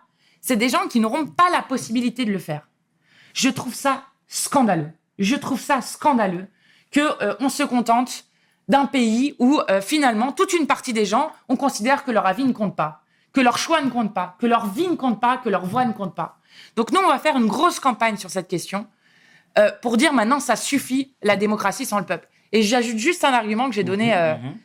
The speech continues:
Speaker 1: à Marseille la semaine dernière, pour que les gens comprennent bien quand même que si on y va, on est plus nombreux qu'eux. Parce que vous avez peut-être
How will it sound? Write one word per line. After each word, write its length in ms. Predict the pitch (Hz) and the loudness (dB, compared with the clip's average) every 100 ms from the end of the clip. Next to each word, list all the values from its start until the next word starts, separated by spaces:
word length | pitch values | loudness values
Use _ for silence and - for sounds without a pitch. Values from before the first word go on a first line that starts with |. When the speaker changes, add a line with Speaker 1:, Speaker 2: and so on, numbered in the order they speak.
| _ | _
Speaker 1:
à 100 | 185 | 0
Marseille 340 | 202 208 262 247 | 0 -2 -2 0
la 120 | 208 | -2
semaine 240 | - 196 | -2 -2
dernière, 400 | 180 180 196 240 - _ _ _ | 0 0 -2 -4 -8 _ _ _
pour 120 | 208 | -6
que 80 | 220 | 0
les 140 | 226 220 | 2 4
gens 160 | 277 | 2
comprennent 380 | 285 208 202 196 | 0 -2 0 0
bien 180 | 190 208 | 0 0
quand 120 | 185 | 0
même 200 | 160 151 | -2 -4
que 260 | 151 147 160 _ _ _ _ | -6 -6 -8 _ _ _ _
si 160 | - 269 | 0 2
on 100 | 247 | 2
y 140 | 226 | 2
va, 160 | 240 269 | 2 2
on 100 | 202 | -2
est 80 | |
plus 160 | 175 233 | -2 0
nombreux 300 | 202 170 160 | 0 0 -4
qu'eux. 240 | 160 151 _ _ - _ | -4 -10 _ _ -20 _
Parce 180 | 254 254 | 0 2
que 80 | 359 | 0
vous 180 | 269 254 | 0 0
avez 140 | 339 | 0
peut-être 420 | 269 254 320 - | -2 -2 -2 -4